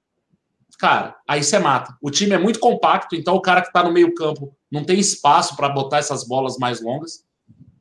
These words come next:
Ó, a gente jogou contra o Santos com Marinho e Soteldo abertos. A gente não levou uma bola nas costas dos laterais. E era uma coisa que eu, eu falei assim antes do jogo. Eu falei, ó, vamos ver se esse negócio tá curado realmente.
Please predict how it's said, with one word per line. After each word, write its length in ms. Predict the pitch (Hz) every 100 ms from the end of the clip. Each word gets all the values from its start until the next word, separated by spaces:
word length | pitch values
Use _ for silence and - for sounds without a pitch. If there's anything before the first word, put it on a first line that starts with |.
| _
Ó, 300 | - 127 - -
a 60 |
gente 180 | 127 180
jogou 680 | 190 214 165 320 131 - - _
contra 300 | 151 143 135
o 20 |
Santos 600 | - 151 233 - - - _ _ _ _ _
com 180 | - 233
Marinho 500 | 262 226 220 349 370
e 80 | 269
Soteldo 480 | - 226 - 196 180
abertos. 640 | 110 123 196 226 - - _ _
A 80 | 113
gente 220 | 190 196
não 120 | 233
levou 220 | 233 196
uma 220 | 247 330 330
bola 320 | 147 254 294
nas 180 | 269 -
costas 240 | 233 -
dos 80 | 202
laterais. 600 | 220 220 220 175 - - _ _ _ _ _ -
E 160 | 127
era 140 | 151 226
uma 180 | 233 -
coisa 240 | 202 208
que 80 | 214
eu, 220 | 208 - - -
eu 80 | 147
falei 240 | 160 147
assim 160 | 147 160
antes 180 | 143 147
do 120 | 151
jogo. 180 | 139 -
Eu 40 |
falei, 160 | 131 113
ó, 60 | 95
vamos 340 | 170 226 180
ver 120 | 175 208
se 120 | 208
esse 120 | -
negócio 260 | 165 185 -
tá 120 | 190
curado 500 | - 214 127 147 165
realmente. 560 | 151 185 143 110 -